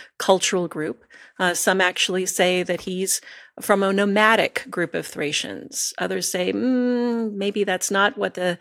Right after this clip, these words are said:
original source said. Maybe he's from the Maedi, who are a particular tribal group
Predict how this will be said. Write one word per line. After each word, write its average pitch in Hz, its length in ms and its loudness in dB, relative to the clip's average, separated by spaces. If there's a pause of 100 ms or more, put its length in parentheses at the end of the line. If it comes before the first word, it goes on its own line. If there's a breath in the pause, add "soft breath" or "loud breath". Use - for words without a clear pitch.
(260 loud breath)
original 185 420 0
source 180 300 0
said. 175 380 0
Maybe 175 200 -6
he's 185 180 -6
from 180 200 -4
the 180 80 0
Maedi, 175 840 0 (300 loud breath)
who 170 100 -6
are 170 60 -4
a - 40 -10
particular 175 600 -6
tribal 170 500 -2
group 160 280 -8